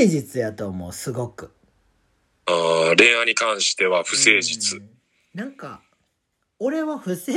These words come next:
Speaker 1: 実なんじゃなくて、
Speaker 2: うん。
Speaker 1: でも恋愛はするやん、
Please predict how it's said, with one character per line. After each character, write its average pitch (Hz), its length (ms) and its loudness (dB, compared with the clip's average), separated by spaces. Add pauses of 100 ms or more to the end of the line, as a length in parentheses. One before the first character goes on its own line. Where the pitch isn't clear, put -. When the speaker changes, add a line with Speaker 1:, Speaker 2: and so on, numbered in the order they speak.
(140)
Speaker 1:
実 147 360 -6
な 131 220 -6
ん 123 100 -8
じ 127 80 -8
ゃ 123 40 -6
な 127 180 -8
く - 100 -16
て、 92 480 -10 (680)
Speaker 2:
う 208 340 0
ん。 165 60 -2
Speaker 1:
で 233 80 4
も 156 100 0
恋 220 220 2
愛 240 180 2
は 214 80 2
す 208 180 0
る 190 140 6
や 104 120 -2
ん、 - 60 -20